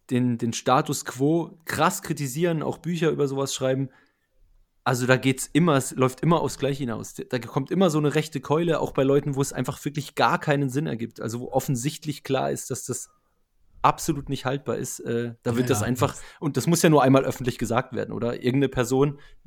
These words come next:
Speaker 1: wie will die das dann öffentlich wieder, wieder wettmachen? Keine Chance. Das ist einfach der Ruf
Speaker 2: Ja.
Speaker 1: so geschädigt, dass, dann bist du raus.
Speaker 2: Ist halt eines dieser Totschlagargumente.
Speaker 1: Absolut,
Speaker 2: Und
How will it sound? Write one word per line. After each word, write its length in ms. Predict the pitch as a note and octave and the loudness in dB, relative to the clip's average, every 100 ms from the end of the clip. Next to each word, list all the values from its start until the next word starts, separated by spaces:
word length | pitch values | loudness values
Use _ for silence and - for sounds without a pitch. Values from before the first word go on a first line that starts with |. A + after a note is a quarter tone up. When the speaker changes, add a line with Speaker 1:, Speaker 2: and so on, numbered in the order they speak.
| - | -16
Speaker 1:
wie 220 | A2+ A#2 A#2+ | -4 -2 2
will 120 | D3 | 2
die 140 | D3 | 2
das 160 | C3 B2+ | 0 0
dann 160 | C3 | -4
öffentlich 480 | C3 C3 D3+ C3 - | -4 -4 -4 -6 -4
wieder, 340 | B2 B2+ B2 A#2+ | -2 0 -2 -4
wieder 220 | A2+ A#2 | -6 -4
wettmachen? 400 | B2 A#2+ G#2 A2 | -6 -6 -8 -6
Keine 200 | A#2+ A#2 | -4 -4
Chance. 360 | - A#2 A2 - | -4 -6 -6 -12
Das 80 | G#2 | -10
ist 100 | A#2+ | -6
einfach 220 | A#2+ A#2+ | -4 -2
der 100 | B2 | 0
Ruf 240 | A#2 D3+ | 0 -2
Speaker 2:
Ja. 60 | A2+ | 0
Speaker 1:
so 100 | C#3+ | 0
geschädigt, 540 | D#3 - C#3 C#3 - C3+ | 0 -2 -2 -2 -6 -10
dass, 280 | - - - _ - - - - - | -10 -12 -18 _ -20 -20 -20 -18 -12
dann 80 | A2+ | -10
bist 160 | A2+ | -8
du 60 | A#2 | -6
raus. 340 | G#2 G#2+ - - - C3 - - _ _ - | -6 -8 -12 -14 -8 -8 -10 -20 _ _ -14
Speaker 2:
Ist 160 | G#2+ | -10
halt 220 | - G#2 - | -10 -6 -2
eines 380 | G#2+ G2+ - | 0 0 -2
dieser 460 | - G#2 G#2+ G2+ F#2+ | 0 4 6 6 4
Totschlagargumente. 1080 | - A2 - G2 F#2+ - - F#2+ F#2+ F#2+ F#2 | 2 0 2 2 2 0 0 2 4 4 2
Speaker 1:
Absolut, 500 | A2+ F#2+ A2 A2+ - | 2 2 0 -4 -8
Speaker 2:
Und 240 | G2 G2 | -8 -6